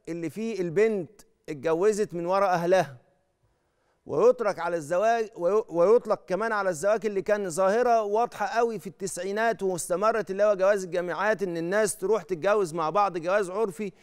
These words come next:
يلموا بعضهم، آه، واحد يروح جايب الشلة ويروحوا شاهدين على بعض ويتجوزوا. وفي كمان الجواز العرفي اللي هو الجواز اللي الناس بتعمله عشان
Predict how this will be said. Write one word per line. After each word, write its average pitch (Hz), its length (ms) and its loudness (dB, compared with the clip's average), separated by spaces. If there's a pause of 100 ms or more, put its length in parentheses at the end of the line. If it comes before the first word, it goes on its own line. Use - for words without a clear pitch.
(180)
يلموا 196 400 0
بعضهم، 175 540 0 (220)
آه، 156 420 2
واحد 190 560 4
يروح 156 220 -6
جايب 190 280 0
الشلة 214 500 0
ويروحوا 175 400 -4 (280)
شاهدين 170 420 0
على 180 220 2
بعض 202 300 2
ويتجوزوا. 175 1200 2 (720)
وفي 208 320 -2
كمان 220 340 2
الجواز 208 400 2
العرفي 208 640 -4
اللي 170 140 2
هو 180 80 4
الجواز 185 640 2
اللي 165 360 -4
الناس 170 600 0
بتعمله 208 760 0
عشان 208 680 -2